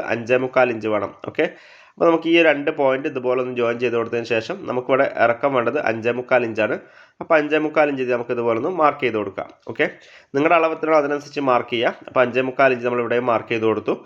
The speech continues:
അതിനുശേഷം ഈ ഒരു രണ്ട് പോയിന്റ് ജോയിൻ ചെയ്തതുപോലെ ഒന്ന് ലൈൻ വരച്ചു കൊടുക്കുക. ഓക്കെ, ഇതൊക്കെ നമ്മൾ സാധാരണ നെക്കിൽ ചെയ്യുന്ന സെയിം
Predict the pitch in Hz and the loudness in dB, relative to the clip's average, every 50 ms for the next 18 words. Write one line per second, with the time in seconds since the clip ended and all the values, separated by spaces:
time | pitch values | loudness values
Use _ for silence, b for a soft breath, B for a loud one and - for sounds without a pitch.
0 | B B B B B B - 143 160 165 160 147 139 - 196 208 - - - 139 | B B B B B B 2 4 4 4 2 0 -2 -2 -6 -10 -8 -4 0 0
1 | 143 131 135 131 127 127 127 123 - - 127 120 120 120 135 156 139 123 113 113 | 2 4 4 2 2 0 -2 -4 -2 0 2 2 2 0 -2 -2 -2 0 0 0
2 | 120 120 123 113 110 113 107 113 113 113 113 143 196 - - - 151 151 160 151 | 0 -2 -2 -2 -2 -2 0 0 0 0 0 -2 -6 -6 -4 0 2 2 2 2
3 | 135 120 110 104 - 104 98 - - - - 127 - 180 175 180 B B B B | 0 -2 -2 -4 -4 -8 -6 -6 -6 -6 -6 -4 -4 -4 -4 -6 B B B B
4 | B B 180 180 190 185 180 185 185 185 180 165 160 170 165 165 175 170 165 160 | B B 4 6 6 6 6 4 4 6 6 6 8 8 6 4 4 2 -2 -2
5 | - 165 165 160 170 147 147 156 151 - 139 139 143 | -2 -4 -4 -2 -2 0 0 0 0 0 0 0 0